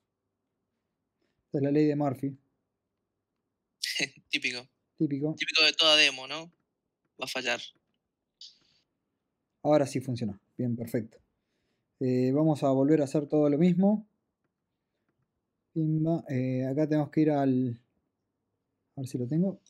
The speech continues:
Speaker 1: Sí, acá lo tengo. Entonces hablo del sample del R S veinte.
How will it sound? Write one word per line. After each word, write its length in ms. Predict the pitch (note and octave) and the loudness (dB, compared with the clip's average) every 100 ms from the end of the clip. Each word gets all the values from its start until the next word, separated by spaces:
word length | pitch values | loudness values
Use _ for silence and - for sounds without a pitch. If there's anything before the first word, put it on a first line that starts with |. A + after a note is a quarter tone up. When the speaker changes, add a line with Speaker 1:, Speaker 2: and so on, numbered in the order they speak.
| _ _ _ _ | _ _ _ _
Speaker 1:
Sí, 140 | - B2+ | -4 -2
acá 140 | B2+ | 0
lo 120 | C3 | 0
tengo. 380 | E3 G3 A3 G#3+ _ _ _ _ _ _ | 2 4 2 0 _ _ _ _ _ _
Entonces 400 | - D3+ D#3+ C#3+ _ - | -4 2 2 0 _ 0
hablo 220 | D3+ D3+ | 4 4
del 80 | C#3 | 4
sample 380 | E3 D#3 D#3 | 2 4 4
del 80 | D#3+ | 6
R 80 | D#3+ | 4
S 140 | D3+ | 4
veinte. 440 | F#3+ G#3 F#3+ A3 | 4 4 4 2